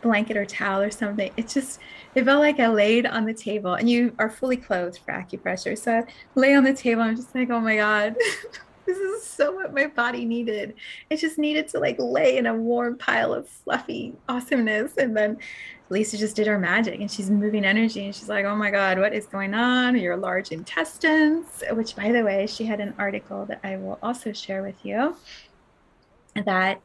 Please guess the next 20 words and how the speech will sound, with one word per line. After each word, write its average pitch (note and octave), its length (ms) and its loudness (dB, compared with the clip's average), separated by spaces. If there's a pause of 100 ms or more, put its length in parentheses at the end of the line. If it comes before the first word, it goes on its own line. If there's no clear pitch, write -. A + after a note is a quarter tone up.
is G3 360 -8 (100)
about, G#3 520 -2
like, G3 280 -8 (100)
at A3+ 240 -2
this G3+ 260 -2
time G#3 400 -6
of G3 160 -10
autumn G3 480 -4
here G3 380 -4
in F#3 480 -4
the G3+ 100 -6
Midwest G3 600 -6
and G3 440 -6 (140)
most F#3+ 200 -6
of - 40 -14
the G#3 60 -6
United F#3 280 -4
States F#3+ 300 -6
and G3+ 80 -6
wherever G3+ 400 -4